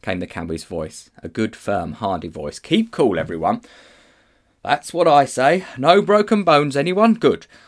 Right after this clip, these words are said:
Well, there's something to be thankful for straight away, and more than anyone could expect after falling all that way.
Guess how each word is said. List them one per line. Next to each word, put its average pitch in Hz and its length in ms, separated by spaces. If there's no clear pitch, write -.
Well, 120 280
there's - 160
something 139 240
to - 80
be 92 100
thankful 117 400
for 170 220
straight 131 360
away, 76 260
and 87 200
more 170 200
than 135 120
anyone 196 300
could 208 140
expect - 460
after 98 240
falling 120 420
all 120 140
that 117 180
way. 113 280